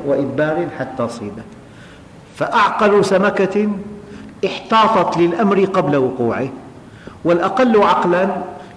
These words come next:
احتاطت له عند وقوعه، والغبية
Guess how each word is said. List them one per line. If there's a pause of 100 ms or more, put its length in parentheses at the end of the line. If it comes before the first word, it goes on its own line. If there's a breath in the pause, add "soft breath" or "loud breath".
احتاطت
له
عند
وقوعه، (600 loud breath)
والغبية